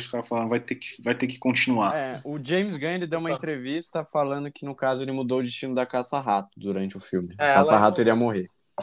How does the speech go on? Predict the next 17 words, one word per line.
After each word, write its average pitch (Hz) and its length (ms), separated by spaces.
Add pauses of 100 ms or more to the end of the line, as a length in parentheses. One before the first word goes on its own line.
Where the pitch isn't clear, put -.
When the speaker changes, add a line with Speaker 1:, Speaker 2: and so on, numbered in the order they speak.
(360)
Speaker 2:
Mas 98 360
aí 110 600
é 104 80
uma 104 160
personagem 107 420
que 113 80
adquiriu 107 400
um 139 100
carisma 110 440
interno 107 640
e 95 60
uma 95 220
percepção 107 640
de 98 160
que - 100
ela 104 140
poderia 104 520